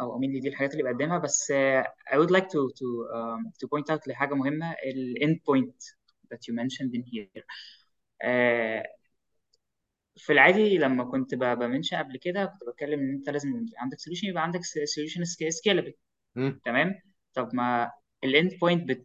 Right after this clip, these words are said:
Speaker 1: provide حاجة زي دي without all the headache of، of setting up a، a Kubernetes cluster and all of this، and all of this. آه، بمعنى ايه؟ حاجه زي، زي الاند بوينت، انت بتروح تديها الموديل، اتليست ده، ده في جي سي بي يعني،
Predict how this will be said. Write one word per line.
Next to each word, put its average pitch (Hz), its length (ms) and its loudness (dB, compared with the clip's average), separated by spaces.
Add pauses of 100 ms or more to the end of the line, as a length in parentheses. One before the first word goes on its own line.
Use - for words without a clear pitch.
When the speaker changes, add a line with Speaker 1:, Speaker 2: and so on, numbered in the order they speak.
Speaker 1:
provide 143 240 4
حاجة 151 220 0
زي 135 180 -2
دي 139 120 -2
without 139 260 0
all 139 180 -2
the 127 100 -4
headache 131 180 -4
of، - 180 -20 (160)
of - 20 -20
setting - 340 -8
up 117 80 -8
a، 110 340 -14
a - 20 -12
Kubernetes 117 520 -8
cluster 117 260 -8
and - 200 -14
all 120 100 -14
of 120 180 -18
this، - 580 -14
and 117 200 -4
all 135 200 0
of 117 40 -8
this. 117 220 -8 (560)
آه، 120 480 2
بمعنى 143 420 2
ايه؟ 147 120 6
حاجه 160 200 0
زي، 143 220 2
زي 147 140 4
الاند 160 280 6
بوينت، 196 360 4
انت 131 520 -2
بتروح 143 300 2
تديها 127 320 -2
الموديل، 151 400 4
اتليست 175 520 4
ده، 165 120 8
ده 156 180 4
في 147 60 -4
جي 139 100 -8
سي - 220 -8
بي 120 180 -4
يعني، 107 220 -16